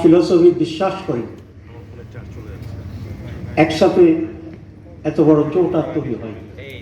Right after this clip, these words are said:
সব মতকে ধারণ করে যে আলহামদুলিল্লাহ আজকের এই টেবিল, আজকের এই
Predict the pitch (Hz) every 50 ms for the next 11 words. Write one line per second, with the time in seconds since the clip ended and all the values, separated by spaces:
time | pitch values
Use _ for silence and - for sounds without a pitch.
0 | - - - 113 - - 127 131 - - - - - - 156 160 160 160 151 160
1 | 160 160 - - 180 151 143 143 156 170 170 170 170 139 127 123 113 123 120 110
2 | - - - - - 143 - - - - - 190 208 208 - - - - - -
3 | - - - - - - - - - 147 170 160 160 175 160 156 151 143 - -
4 | - - - - - - - - - - - - - - - - - - - -
5 | 139 139 - - - 175 160 165 156 160 - - 165 160 180 180 165 - - -
6 | - - - - - - - - - - - - - - - - - - - 127
7 | 131 143 - - 170 147 147 151